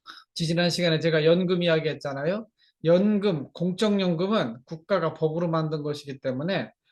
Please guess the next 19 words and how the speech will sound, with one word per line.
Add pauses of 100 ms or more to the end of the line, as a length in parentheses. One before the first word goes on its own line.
(160)
나중에
빵꾸가
나도
좀
갚아야
될 (580)
그런
책임이
있어요. (600)
그래서
사회보험에
대한 (340)
책임중기보험이라고
하는데, (460)
그
나중에
위험이
발생하면,
이거는